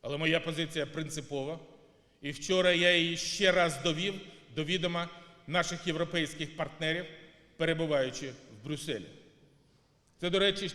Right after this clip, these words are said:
дуже важливо, що в Брюсселі ці зустрічі відбуваються після Брекзиту. Це єдина країна, Україна, яка сьогодні має таку увагу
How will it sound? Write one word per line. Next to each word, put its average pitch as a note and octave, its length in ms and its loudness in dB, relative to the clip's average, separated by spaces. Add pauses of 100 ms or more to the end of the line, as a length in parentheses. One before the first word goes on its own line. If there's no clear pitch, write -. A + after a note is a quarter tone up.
дуже F#3+ 240 -2
важливо, E3+ 520 -6
що - 300 -12
в A2 120 -14
Брюсселі D#3 580 -4 (600)
ці D3 120 -12
зустрічі F3+ 480 -6
відбуваються E3 640 -4
після E3+ 320 -10
Брекзиту. D3+ 420 -8 (1160)
Це C3+ 120 -12
єдина F#3 440 2
країна, D#3 440 0
Україна, D3+ 560 -4 (1200)
яка D3 680 -2 (1400)
сьогодні D#3+ 360 0
має E3 280 0
таку F3 300 -4
увагу D#3 580 0